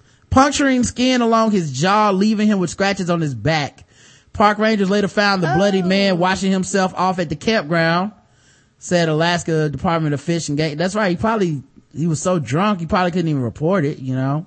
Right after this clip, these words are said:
Speaker 2: Oh.
Speaker 1: He wasn't terribly coherent. He was unsure of where the attack actually happened. The man was taken
Speaker 2: Or who
Speaker 1: to a
Speaker 2: attacked him?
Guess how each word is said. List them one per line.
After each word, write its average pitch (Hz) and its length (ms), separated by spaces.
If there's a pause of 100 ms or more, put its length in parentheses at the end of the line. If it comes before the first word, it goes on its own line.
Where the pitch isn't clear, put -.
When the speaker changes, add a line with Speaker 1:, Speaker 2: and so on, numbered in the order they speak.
Speaker 2:
Oh. 269 1120
Speaker 1:
He 220 100
wasn't 269 440
terribly 240 420
coherent. 202 580
He 208 100
was 190 200
unsure 226 460
of 175 180
where 190 240
the 185 140
attack 185 340
actually 170 340
happened. 180 420
The 151 60
man 185 300
was 180 100
taken 185 260
Speaker 2:
Or 170 40
who 226 120
Speaker 1:
to - 60
a 196 100
Speaker 2:
attacked 185 360
him? 247 240